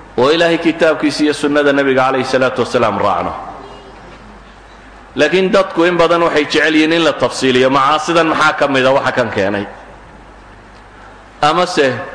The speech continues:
xulusha Qur'aanka iyo Sunnadu inoo tilmaamayaan maxaa ka mid ah? Kuwaas baan doonayaa markaas inaynu wax ka tilmaamno.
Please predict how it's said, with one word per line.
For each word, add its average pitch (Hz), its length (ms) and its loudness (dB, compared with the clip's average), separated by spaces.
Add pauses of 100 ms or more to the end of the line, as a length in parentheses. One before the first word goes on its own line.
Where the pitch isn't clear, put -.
(240)
xulusha 185 420 2
Qur'aanka 175 380 0
iyo 170 100 2
Sunnadu 170 400 0
inoo 165 240 2
tilmaamayaan 156 600 0
maxaa 143 240 0
ka 139 140 -2
mid 120 180 0
ah? - 120 -6 (2250)
Kuwaas 175 300 0
baan 165 200 0
doonayaa 156 360 2
markaas 156 300 -2
inaynu 143 260 2
wax 127 120 -2
ka 139 100 0
tilmaamno. 104 560 -2